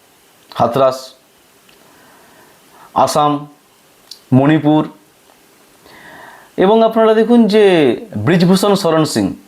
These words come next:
একটি দলের তিনি নির্বাচিত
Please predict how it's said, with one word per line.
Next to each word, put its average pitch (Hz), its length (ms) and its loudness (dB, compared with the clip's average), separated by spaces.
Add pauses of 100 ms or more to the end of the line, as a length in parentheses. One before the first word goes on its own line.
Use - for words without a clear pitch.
(1040)
একটি 151 180 -2
দলের 135 460 0
তিনি 131 440 0 (3000)
নির্বাচিত 143 760 0